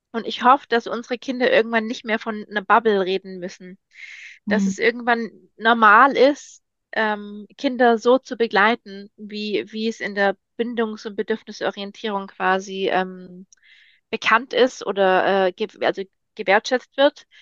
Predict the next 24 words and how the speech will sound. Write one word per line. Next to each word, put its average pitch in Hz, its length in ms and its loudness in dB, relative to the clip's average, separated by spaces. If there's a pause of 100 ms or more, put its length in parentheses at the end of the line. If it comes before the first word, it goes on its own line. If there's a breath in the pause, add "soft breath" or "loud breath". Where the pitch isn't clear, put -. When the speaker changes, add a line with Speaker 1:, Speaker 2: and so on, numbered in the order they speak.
(580 soft breath)
Speaker 1:
Ähm, 214 280 -2
das 226 240 0
zum - 160 -12
einen. 262 540 2 (1400)
Und, 226 380 -2
äh, 220 260 2
zum 240 200 -10
anderen 269 380 2
eben, 247 540 -4 (1000)
dass, 233 380 0 (100)
dass - 480 -2 (420)
der 220 180 0
Schritt - 440 0
in 208 220 -6
Richtung 220 500 -8
Gleichberechtigung 208 1200 -2
und, 196 480 -10
ähm, 190 500 -10 (420 soft breath)
Gleichwürdigkeit 233 1080 2
eben 220 260 -4
auch 196 300 2
in 175 120 -6
der 220 80 -6
Partnerschaft, - 1040 -6